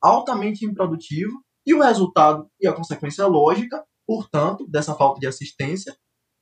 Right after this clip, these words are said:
é a alta taxa de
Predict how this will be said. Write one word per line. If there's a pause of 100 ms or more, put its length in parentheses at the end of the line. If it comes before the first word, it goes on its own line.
(320)
é (580)
a
alta (220)
taxa
de